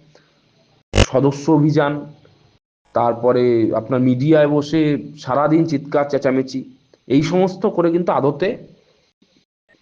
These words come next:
ভোটের যে পাটিগণিত বা ভোটের যে রসায়ন, অঙ্ক, সেই সাবজেক্টগুলোয় ভালো নম্বর কখনোই আসবে না বলে আমি একজন সমাজবিজ্ঞানের ছাত্র হিসেবে মনে করি, ছাত্র রাজনৈতিক কর্মী হিসেবে মনে করি। ফলে সার্বিকভাবে মমতা বন্দ্যোপাধ্যায় বাংলার বুকে ক্রমশ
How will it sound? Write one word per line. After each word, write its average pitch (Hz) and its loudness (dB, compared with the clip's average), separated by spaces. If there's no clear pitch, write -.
ভোটের 143 0
যে 180 0
পাটিগণিত 113 -2
বা 117 0
ভোটের 120 -2
যে 165 0
রসায়ন, 117 0
অঙ্ক, 131 -2
সেই 147 0
সাবজেক্টগুলোয় 139 -2
ভালো 120 -2
নম্বর 117 0
কখনোই 190 2
আসবে 139 -2
না 139 0
বলে 139 2
আমি 131 0
একজন 143 -2
সমাজবিজ্ঞানের 123 -4
ছাত্র 113 -10
হিসেবে 120 -4
মনে 113 -2
করি, 139 -6
ছাত্র - -10
রাজনৈতিক 113 -2
কর্মী 110 -2
হিসেবে 117 -6
মনে 113 -4
করি। 135 -8
ফলে 180 0
সার্বিকভাবে 156 -4
মমতা 139 -2
বন্দ্যোপাধ্যায় 143 -2
বাংলার 127 -2
বুকে 135 -6
ক্রমশ 139 -2